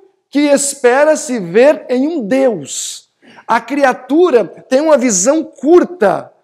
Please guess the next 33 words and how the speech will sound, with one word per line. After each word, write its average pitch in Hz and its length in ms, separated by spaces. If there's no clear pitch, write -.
A 202 140
criatura 269 580
não 277 180
enxerga 285 540
muito 285 300
longe. 269 600
E 247 120
quando 339 300
eu 285 100
digo 240 240
criatura, 240 840
eu 233 120
me 262 120
refiro 254 520
também 285 540
aos 247 320
anjos. 269 720
Vocês 294 320
acham 277 280
que 254 100
os 202 220
anjos 240 640
podem 233 340
falhar? 208 680
Qual 269 140
é 302 80
a 277 60
prova 247 340
que 226 80
os 202 120
anjos 233 220
podem 226 220
falhar? 208 440